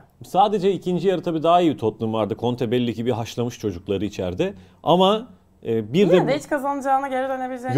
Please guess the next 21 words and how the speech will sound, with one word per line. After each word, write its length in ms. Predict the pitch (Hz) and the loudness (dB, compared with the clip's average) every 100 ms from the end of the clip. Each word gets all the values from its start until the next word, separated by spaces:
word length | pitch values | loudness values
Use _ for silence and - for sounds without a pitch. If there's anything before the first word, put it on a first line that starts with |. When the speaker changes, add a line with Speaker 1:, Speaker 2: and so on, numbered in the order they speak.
| 202 | 6
Speaker 1:
Yok, 140 | 240 | 6
ha. 40 | 233 | 4
Speaker 2:
inanamadım 340 | 220 175 170 | 0 -4 -8
yani 260 | 165 156 156 | -6 -6 0
Speaker 1:
Bu 40 | |
Speaker 2:
ben. 100 | 185 | 4
Speaker 1:
haklı. 420 | 220 208 - 185 117 | 4 4 0 -4 0
Onu 200 | 156 202 | 0 2
Speaker 2:
Ki 80 | 269 | 2
büyük 180 | 320 330 | 0 0
maçları 560 | 302 294 - 311 392 - | -2 -2 -4 -2 0 -2
iyi 140 | 277 | 2
oynuyordu. 360 | 262 214 180 170 | 2 2 -2 -4
Çok 160 | 202 | -8
özür 240 | 202 190 208 | -8 -6 -2
dilerim 220 | 190 175 | -2 0
ama 100 | 247 | 0
Speaker 1:
Yok, 100 | 240 | -2
Speaker 2:
işte 120 | 208 | -4
Speaker 1:
estağfurullah. 280 | 196 233 214 | -2 2 2
Speaker 2:
Chelsea'de 140 | 185 | 0